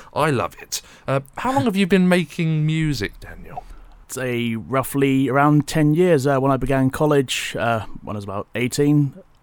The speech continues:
Speaker 1: And what's your, what's, what sort of things do you do when you're making music? How do you make music? Have you got instruments that you specialise in?
Speaker 2: Um, I'm mainly a keyboardist. Uh, I've been playing keyboard for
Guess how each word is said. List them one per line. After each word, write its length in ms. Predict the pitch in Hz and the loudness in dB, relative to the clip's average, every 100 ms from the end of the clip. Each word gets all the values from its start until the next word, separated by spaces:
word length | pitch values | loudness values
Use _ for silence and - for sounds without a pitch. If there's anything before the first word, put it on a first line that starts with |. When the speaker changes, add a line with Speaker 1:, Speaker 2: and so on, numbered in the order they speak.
| - | -4
Speaker 1:
And 140 | 131 | 0
what's 200 | 147 - | 0 0
your, 240 | 156 143 139 | 4 4 2
what's, 260 | 151 - | -2 -4
what 180 | 135 143 | -8 -6
sort 220 | - 135 | -4 -6
of 40 | 151 | -4
things 180 | 139 | -6
do 100 | 131 | -4
you 120 | 131 123 | -4 -2
do 240 | 135 123 | -2 -2
when 120 | 123 | 0
you're 140 | 139 127 | 0 0
making 400 | 127 123 123 117 | -2 -6 -8 -8
music? 220 | 110 - | -6 -4
How 200 | 139 135 | -2 -2
do 100 | 110 | -2
you 100 | 98 | -4
make 200 | 92 80 | -6 -8
music? 360 | 92 90 85 | -10 -10 -10
Have 120 | 71 85 | -12 -14
you 60 | |
got 160 | - - | -12 -8
instruments 500 | 135 120 131 123 - | -8 -6 -8 -8 -8
that 100 | - | -10
you 60 | |
specialise 720 | - - 135 - 135 135 139 | -10 -10 -10 -8 -6 -4 -4
in? 260 | 139 139 135 - | -4 -6 -8 -2
Speaker 2:
Um, 300 | 151 180 175 | 2 4 4
I'm 140 | 180 214 | 4 6
mainly 220 | 226 170 | 6 4
a 60 | |
keyboardist. 760 | 143 175 151 123 123 131 - 143 | 2 2 4 4 4 2 0 0
Uh, 140 | 135 | 2
I've 120 | 123 - | 0 0
been 260 | 139 131 | 2 4
playing 260 | - 135 127 | 2 2 2
keyboard 560 | - 131 123 127 127 | 2 0 4 4 4
for 560 | 123 - - 135 123 117 | 0 -4 2 4 4 0